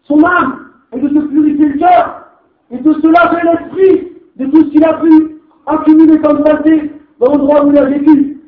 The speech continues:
C'est aussi un moyen de renouveler son lien avec Allah subhanahu wa ta'ala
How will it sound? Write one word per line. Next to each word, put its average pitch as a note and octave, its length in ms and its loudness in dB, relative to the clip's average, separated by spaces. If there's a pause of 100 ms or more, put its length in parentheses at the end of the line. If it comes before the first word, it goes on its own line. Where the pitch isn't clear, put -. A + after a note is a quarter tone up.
(140)
C'est D4 80 -4
aussi D#4 260 -2
un D#4 120 2
moyen E4 580 2 (760)
de C#4+ 80 -2
renouveler E4 680 -2
son D4+ 100 0
lien E4 220 4
avec D#4+ 200 -2
Allah D#4 340 -2
subhanahu D4 520 -2
wa D4 160 0
ta'ala D4+ 640 0